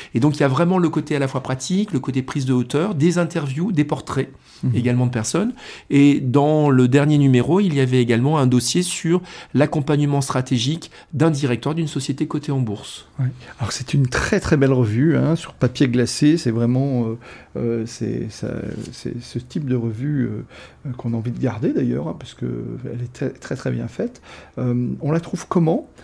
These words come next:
Speaker 2: Moi je l'avais eu en ligne, merci, tu m'en, tu viens de m'offrir mon exemplaire que je vais garder, euh, précieusement. Moi j'ai, j'avais eu le privilège de le lire sur le site d'Acteo,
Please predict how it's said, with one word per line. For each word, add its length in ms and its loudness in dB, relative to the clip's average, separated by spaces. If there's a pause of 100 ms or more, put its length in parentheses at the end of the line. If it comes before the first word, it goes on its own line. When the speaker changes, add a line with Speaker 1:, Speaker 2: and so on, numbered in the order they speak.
(100)
Speaker 2:
Moi 100 2
je 80 0
l'avais 200 4
eu 160 4
en 100 4
ligne, 300 4
merci, 340 0
tu 180 -2
m'en, 220 4
tu 160 -4
viens 80 4
de 60 2
m'offrir 320 -2
mon 160 2
exemplaire 560 0
que 100 -6
je 80 -4
vais 80 -2
garder, 380 2
euh, 80 0
précieusement. 600 0
Moi 140 2
j'ai, 160 0
j'avais 220 2
eu 40 4
le 120 0
privilège 560 0
de 80 0
le 60 0
lire 200 -4
sur 140 -2
le 120 0
site 240 -6
d'Acteo, 480 0